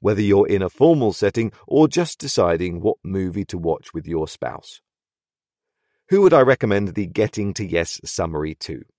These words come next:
The twenty-nine-year-old who is just getting settled into their career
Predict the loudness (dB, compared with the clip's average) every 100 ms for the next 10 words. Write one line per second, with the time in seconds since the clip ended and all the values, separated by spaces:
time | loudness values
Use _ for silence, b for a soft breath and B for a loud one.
0 | _ _ _ _ _ _ _ _ -2 -2
1 | 2 0 0 0 2 2 0 -4 -6 -8
2 | -6 -6 -2 -2 -2 -4 -4 -4 -4 -4
3 | -4 -8 -6 -8 -8 -2 -2 -2 -8 -2
4 | 0 0